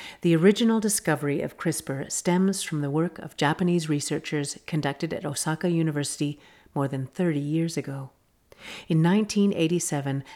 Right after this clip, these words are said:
that team found a curious cluster of repeating genetic sequences while investigating the genome of E. coli bacteria.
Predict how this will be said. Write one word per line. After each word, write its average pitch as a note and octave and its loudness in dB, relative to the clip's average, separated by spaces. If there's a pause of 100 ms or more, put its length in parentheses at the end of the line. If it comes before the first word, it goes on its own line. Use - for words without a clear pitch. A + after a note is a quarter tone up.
(140)
that F#3 0
team D#3+ 0
found D#3+ -2
a E3+ -10
curious A3+ -2
cluster F#3+ -6
of - -8
repeating G#3 -2
genetic D#3 -2
sequences D3 -6 (400)
while E3 4
investigating F#3 2
the F3+ 0
genome D3 -2 (140)
of D3+ -8
E. F3+ 0
coli C#3 -4 (100)
bacteria. D3 -8